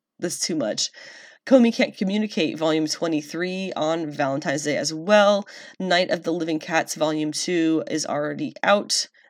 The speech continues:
Actually already have that. I just need to catch up. Way of the House Husband Volume nine, February twenty-first. And then Cursed Princess Club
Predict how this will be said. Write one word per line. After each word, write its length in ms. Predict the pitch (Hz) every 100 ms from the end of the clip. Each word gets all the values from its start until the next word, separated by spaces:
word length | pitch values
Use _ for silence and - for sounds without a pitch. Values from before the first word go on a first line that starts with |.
| -
Actually 380 | 156 156 - 160
already 280 | 151 151 147
have 260 | 156 156
that. 140 | 156 -
I 40 |
just 160 | 147 143
need 80 |
to 60 | 139
catch 280 | - 147 -
up. 200 | 202 - - - - - -
Way 200 | 190 202
of 40 |
the 80 | 190
House 280 | 180 185 -
Husband 400 | 180 180 180 160
Volume 420 | 165 165 165 165
nine, 460 | 165 170 175 175
February 520 | 165 185 175 165 160 160
twenty-first. 960 | - 165 156 - 208 226 233 - - - - - - _ -
And 480 | 175 170 165 160 151
then 520 | 160 160 156 156 156
Cursed 400 | - 208 208 185
Princess 420 | - 208 - 190
Club 420 | - - 180 180